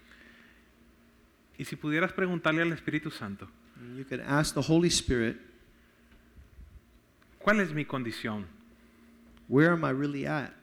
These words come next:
Speaker 2: What is my condition?
Speaker 1: ¿Con cuál de estos muchachos yo me puedo relacionar o identificar más?"
Speaker 2: Which, with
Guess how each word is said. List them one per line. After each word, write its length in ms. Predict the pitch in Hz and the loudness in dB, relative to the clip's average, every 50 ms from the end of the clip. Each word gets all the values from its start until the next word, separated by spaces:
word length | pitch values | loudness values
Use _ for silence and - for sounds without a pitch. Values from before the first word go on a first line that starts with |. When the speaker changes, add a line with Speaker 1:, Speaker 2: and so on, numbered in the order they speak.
| - - | -14 -6
Speaker 2:
What 180 | 123 139 143 | -4 -2 -2
is 100 | 147 143 | -2 -4
my 140 | 147 139 131 | -6 -8 -8
condition? 500 | - - 131 127 139 139 - - 104 - - - - _ _ _ _ _ _ - _ _ _ _ _ _ _ _ _ - _ _ _ _ _ _ _ _ _ _ _ _ | -8 -8 -2 0 0 0 0 -4 -10 -16 -20 -20 -20 _ _ _ _ _ _ -20 _ _ _ _ _ _ _ _ _ -20 _ _ _ _ _ _ _ _ _ _ _ _
Speaker 1:
¿Con 180 | - 180 180 165 | -8 -6 -6 -4
cuál 300 | - - 190 185 180 180 | -2 0 2 2 2 2
de 80 | 180 175 | 0 0
estos 260 | 160 - 190 175 175 | -2 -2 -4 -2 -2
muchachos 500 | 175 165 - - 165 156 - - 135 123 | -4 -2 0 0 -2 -2 -2 -4 -4 -4
yo 140 | 123 135 135 | -4 -4 -4
me 160 | 143 147 139 | -4 -6 -8
puedo 360 | - - 160 170 165 156 143 | -6 -4 -2 -2 -2 -2 -4
relacionar 680 | 127 120 120 120 113 - - 131 120 120 131 139 139 | -4 -4 -4 -4 -4 -4 -6 -6 -2 0 0 0 0
o 40 | 139 | 0
identificar 640 | 131 123 117 113 - 117 - - 107 - 117 113 110 | -2 -2 -2 -4 -6 -10 -12 -12 -6 -4 -4 -4 -4
más?" 220 | 107 107 107 101 - - - - _ _ _ _ _ _ - - _ _ _ - _ - - - | -6 -6 -8 -10 -12 -18 -20 -20 _ _ _ _ _ _ -20 -20 _ _ _ -20 _ -20 -8 -6
Speaker 2:
Which, 220 | 127 123 - - - - - _ | -6 -6 -6 -10 -12 -12 -16 _
with 220 | - - 139 139 | -2 -2 0 0